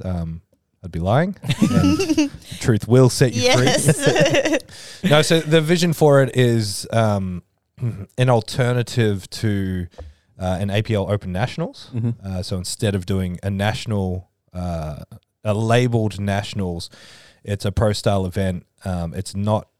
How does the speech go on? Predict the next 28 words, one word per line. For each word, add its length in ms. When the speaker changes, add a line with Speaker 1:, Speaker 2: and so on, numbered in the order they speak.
Speaker 1:
by 220
invitation. 640
Anyone 320
can 180
enter 320
it, 160
but 120
you'll 120
have 200
to 140
enter 280
in 100
your 100
relative 400
division, 420
which 160
you'll 120
have 180
to 80
qualify 500
for. 300
Those 240
divisions 460
will 100
be 400
in 440
dots 280
categories. 680